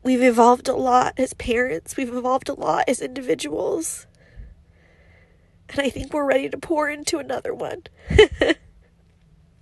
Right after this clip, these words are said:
Thank you for demonstrating such love to our boys, such courage and intention to go for your dreams,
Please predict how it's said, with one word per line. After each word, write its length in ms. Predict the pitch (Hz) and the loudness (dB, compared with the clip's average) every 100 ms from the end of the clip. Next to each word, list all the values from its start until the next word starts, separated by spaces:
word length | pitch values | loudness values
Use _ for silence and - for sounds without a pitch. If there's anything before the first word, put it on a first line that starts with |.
| _ _ _ _ - - - - - - - - - | _ _ _ _ -20 -18 -14 -14 -14 -16 -18 -20 -12
Thank 260 | - 285 - | -2 -2 0
you 140 | 277 | -2
for 560 | - 285 269 254 277 269 | -2 0 4 4 4 0
demonstrating 960 | - 262 269 - 302 285 262 240 320 | -2 -4 -4 -4 -2 -2 -2 -6 -6
such 340 | 330 - - 294 | -6 -2 -2 2
love 340 | 247 226 254 | 8 6 6
to 100 | - | 2
our 120 | 294 240 | 4 4
boys, 640 | 240 220 - - - - - - - _ _ _ _ _ _ _ - - - _ _ _ - | 4 2 4 2 -4 -8 -14 -20 -20 _ _ _ _ _ _ _ -20 -20 -20 _ _ _ -10
such 400 | - 254 - - | 2 4 4 0
courage 580 | - - 277 254 180 - | -4 2 6 8 6 0
and 100 | 226 | -2
intention 680 | 226 - - 240 - - 190 | -2 -4 -4 -2 -2 -4 -2
to 80 | 208 | 6
go 180 | 214 | 6
for 160 | 226 240 | 6 4
your 160 | 220 214 | 0 0
dreams, 640 | - 190 170 220 240 | 2 0 0 -8 -12